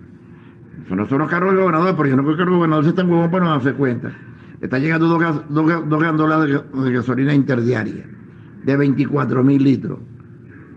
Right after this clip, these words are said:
Cada gandola, coño. Entonces resulta que despacha cuatro carros, eh, cien carros, doscientos carros de las instituciones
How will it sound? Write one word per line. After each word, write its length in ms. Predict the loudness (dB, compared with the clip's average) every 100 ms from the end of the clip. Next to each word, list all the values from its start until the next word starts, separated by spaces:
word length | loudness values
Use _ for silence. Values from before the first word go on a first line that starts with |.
| -20 -20 -20 -20 -20 -20 -20 -20 -20 -20 -20 -20 -12
Cada 240 | -4 0 2
gandola, 560 | 4 4 4 2 -2 -4
coño. 560 | 0 2 2 0 -4 -12 -20 -20 -20 -20 -20 -12
Entonces 280 | -4 0 2
resulta 360 | 2 4 4 2
que 360 | 0 0 -4 -4
despacha 400 | -4 -2 -4 -2
cuatro 360 | -2 -2 -2
carros, 520 | -2 -2 0 0 0 0
eh, 440 | 0 0 0 -4 -2
cien 240 | 0 0
carros, 380 | 0 0 0 2
doscientos 360 | 2 0 -2 -2
carros 440 | -2 0 0 -2 -6 -20 -20 -20 -20 -20 -20 -16 -2
de 120 | 0
las 120 | 2
instituciones 720 | 0 0 0 2 2 2 0